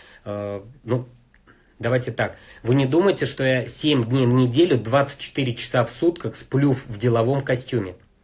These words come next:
Понятное дело, потому что у меня так, ощущение, что некоторые думают, что Эдуард Васильев спит в костюме презентатора.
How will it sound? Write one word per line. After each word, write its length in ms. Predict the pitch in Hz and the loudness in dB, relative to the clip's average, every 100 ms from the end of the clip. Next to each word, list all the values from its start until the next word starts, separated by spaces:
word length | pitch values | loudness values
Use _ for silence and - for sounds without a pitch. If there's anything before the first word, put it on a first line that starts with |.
| _ _ _ _ _ _ _ - | _ _ _ _ _ _ _ -2
Понятное 320 | 127 170 147 | 0 2 0
дело, 160 | 123 | 0
потому 240 | 113 127 139 | 0 0 0
что 140 | 139 | 0
у 20 | |
меня 240 | 127 120 180 | 0 2 2
так, 180 | - - 120 131 | 0 -10 -6 0
ощущение, 580 | 135 - 131 - 214 165 | -2 0 -2 0 0 -2
что 160 | 135 | 0
некоторые 380 | 143 147 135 127 | -2 -2 -2 0
думают, 260 | 143 175 147 | 0 0 0
что 140 | 131 | -2
Эдуард 280 | 131 147 123 | 2 2 2
Васильев 460 | 127 - 196 185 - - - | -2 -2 -2 -2 -4 -20 -16
спит 500 | - - - 208 123 - _ _ _ | -12 -8 -2 -2 -2 -12 _ _ _
в 140 | _ - | _ 2
костюме 500 | 151 135 - 180 170 | 2 2 4 4 4
презентатора. 880 | - 139 135 139 147 123 110 95 | 4 2 4 2 4 2 0 -10